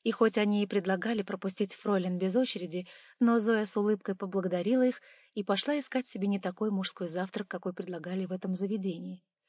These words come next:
И она нашла себе тихое в этот час и уютное кафе. О,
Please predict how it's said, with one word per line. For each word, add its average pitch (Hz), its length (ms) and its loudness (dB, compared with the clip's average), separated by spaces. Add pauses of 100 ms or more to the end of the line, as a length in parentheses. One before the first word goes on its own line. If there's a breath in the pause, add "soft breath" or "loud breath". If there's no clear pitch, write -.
(300 soft breath)
И 214 80 0
она 214 260 4
нашла 254 360 0
себе 180 280 -8
тихое 233 460 0
в 196 60 -4
этот 196 220 -4
час 202 320 -4 (320 soft breath)
и 214 40 -6
уютное 175 560 -2
кафе. 165 480 -14 (840)
О, 190 400 2